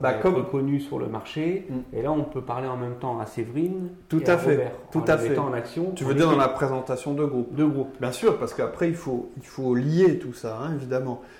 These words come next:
Speaker 1: Mais ce que je veux dire, c'est que peut-être que Robert, bah, il aura peut-être besoin d'être rapidement mis au courant un petit peu avant,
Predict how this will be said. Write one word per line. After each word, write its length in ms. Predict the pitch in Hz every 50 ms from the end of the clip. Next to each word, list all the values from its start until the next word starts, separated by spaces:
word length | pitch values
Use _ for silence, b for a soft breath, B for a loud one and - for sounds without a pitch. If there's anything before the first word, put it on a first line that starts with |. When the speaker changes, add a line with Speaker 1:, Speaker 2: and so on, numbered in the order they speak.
| B B -
Speaker 1:
Mais 60 | 123
ce 80 | 120 -
que 140 | - 143 139
je 80 | 139
veux 80 | 143 151
dire, 160 | 156 175 170
c'est 160 | 170 - - -
que 60 | - -
peut-être 260 | 143 143 170 160 160 -
que 80 | 147
Robert, 480 | 139 135 139 139 139 147 151 156 147 131
bah, 140 | 123 113 113
il 80 | 120 123
aura 260 | 117 117 117 113 - -
peut-être 180 | 139 120 120
besoin 380 | 120 123 120 120 127 131 131 127
d'être 240 | 120 110 92 - -
rapidement 720 | - 95 - - 123 120 117 113 117 117 120 120 117 110 107
mis 120 | 110 113
au 80 | 113 113
courant 420 | 113 - 123 120 113 117 120 120
un 60 | 120
petit 180 | 110 107 - 117
peu 220 | - - 113 107
avant, 420 | 98 98 110 147 170 196 214 214